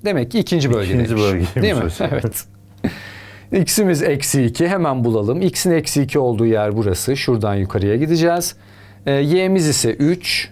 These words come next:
Speaker 1: Şuradan gideceğiz. Yani bizim noktamız tam da şurası D noktası.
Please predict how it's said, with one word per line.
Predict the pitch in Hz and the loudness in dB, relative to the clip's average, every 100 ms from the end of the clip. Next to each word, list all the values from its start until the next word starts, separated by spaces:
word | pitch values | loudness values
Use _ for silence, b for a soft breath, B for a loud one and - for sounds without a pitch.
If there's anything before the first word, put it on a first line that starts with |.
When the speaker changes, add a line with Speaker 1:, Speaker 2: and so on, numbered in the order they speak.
| - | -12
Speaker 1:
Şuradan | - 170 170 175 170 | -2 0 2 0 0
gideceğiz. | 170 165 170 170 165 160 | 0 0 2 0 0 -2
Yani | 123 101 131 131 | -2 -2 -4 -2
bizim | 135 104 98 | -2 0 0
noktamız | 92 - 95 92 135 139 - B B - | -2 -4 -2 0 -2 -4 -12 B B -6
tam | 127 92 | -4 0
da | 113 | -2
şurası | - 98 92 - 135 | -2 -2 -2 0 0
D | 110 92 | 0 -2
noktası. | 85 - - - - | -4 -8 -12 -12 -12